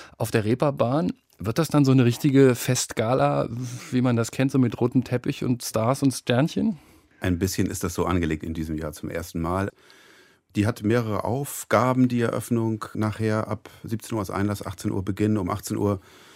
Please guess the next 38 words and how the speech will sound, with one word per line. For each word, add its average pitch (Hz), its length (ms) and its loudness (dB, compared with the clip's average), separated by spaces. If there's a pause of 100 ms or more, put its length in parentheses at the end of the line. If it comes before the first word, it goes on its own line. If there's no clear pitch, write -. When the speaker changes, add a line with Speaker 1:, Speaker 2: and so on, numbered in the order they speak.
(340)
Speaker 2:
startet 95 440 -4
eine 98 220 -2
einstündige 98 480 -2
Show, 131 560 -4
moderiert 104 380 -4
von 95 420 -4
Charlotte 95 340 -4
Roach 95 280 -2
und 92 260 -10
Ray 87 160 -2
Cokes. 113 320 -2
Und - 100 -4
da - 60 -2
stellen 104 260 0
wir 104 60 2
so 101 140 0
die 92 140 -4
Kernthemen 107 760 0 (520)
der 98 260 0
anstehenden 98 460 0
Veranstaltung 82 680 -6
vor, 87 400 -4
innerhalb 90 440 -4
von 92 140 -4
sechzig 92 360 -6
Minuten. 127 560 4 (360)
Es - 80 -18
gibt - 200 -4
ein, 90 100 0
zwei, 87 180 -4
drei, 85 460 -6
äh, 95 100 -8
musikalische 107 540 -2
Beiträge 92 560 -2
von 82 220 -6
Jordan 82 260 -4
Alani, 113 460 0
von 85 380 -8